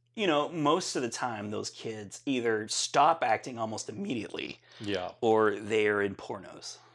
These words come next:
Speaker 2: That later, once they're of, of age.
Speaker 1: Yeah, no, no, not, not, like, right
Speaker 2: Not
Speaker 1: after,
Speaker 2: right
Speaker 1: but,
Speaker 2: after.
Speaker 1: but generally pornos, you know, with Screech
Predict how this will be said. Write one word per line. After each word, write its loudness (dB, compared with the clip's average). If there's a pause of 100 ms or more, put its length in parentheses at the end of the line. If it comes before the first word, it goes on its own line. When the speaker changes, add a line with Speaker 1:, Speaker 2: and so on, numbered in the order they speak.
(600)
Speaker 2:
That -4 (420)
later, 2 (120)
once -2
they're -2
of, -8 (240)
of -6
age. 0
Speaker 1:
Yeah, 6
no, 2
no, 0
not, -4
not, 0
like, -4
right 0
Speaker 2:
Not 2
Speaker 1:
after, 0
Speaker 2:
right 2
Speaker 1:
but, 6
Speaker 2:
after. -4 (180)
Speaker 1:
but 0
generally 2
pornos, -6 (580)
you -10
know, -12 (120)
with -10
Screech -14